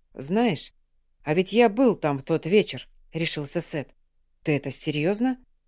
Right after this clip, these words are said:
«Мы с Ниной одногодки, и мне тоже было пять лет на момент первого и последнего посещения Глэдстоуна.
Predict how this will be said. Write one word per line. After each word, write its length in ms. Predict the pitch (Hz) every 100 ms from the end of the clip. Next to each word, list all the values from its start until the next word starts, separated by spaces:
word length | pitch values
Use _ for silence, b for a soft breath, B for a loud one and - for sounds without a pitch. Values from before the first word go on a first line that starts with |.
| _ _ -
«Мы 200 | 170 190
с 120 | -
Ниной 280 | 208 220 180
одногодки, 840 | - 180 196 208 240 233 - 110 -
и 100 | 175
мне 160 | 190
тоже 320 | 185 240 208 185
было 240 | 208 185
пять 260 | 202 190 202
лет 240 | 226 -
на 80 | 156
момент 380 | 165 185 170 -
первого 340 | 208 220 170
и 140 | -
последнего 500 | 160 160 175 185 170
посещения 640 | 156 165 170 - 226 190 165
Глэдстоуна. 760 | 170 190 - - 233 160 127